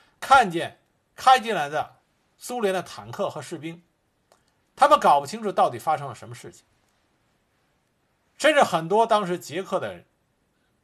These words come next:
老百姓向着苏军的坦克和士兵走过去，问他们：“你们来干什么？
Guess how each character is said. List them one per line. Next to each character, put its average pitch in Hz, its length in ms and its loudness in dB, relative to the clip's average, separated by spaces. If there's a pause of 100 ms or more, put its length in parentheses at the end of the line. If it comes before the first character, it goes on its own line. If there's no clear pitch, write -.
(140)
老 131 140 -2
百 156 140 -4
姓 147 220 -16 (640)
向 247 220 4
着 190 100 0
苏 226 220 -12
军 208 100 -10
的 180 80 -6
坦 117 240 -14
克 170 80 -8
和 151 80 -6
士 175 180 -14
兵 170 160 -10
走 - 140 -12
过 - 160 -20
去， - 220 -20 (400)
问 262 180 0
他 196 100 0
们 185 160 -6
：“你 127 80 -12
们 117 80 -12
来 120 140 -8
干 175 300 -2
什 - 120 -18
么？ - 120 -20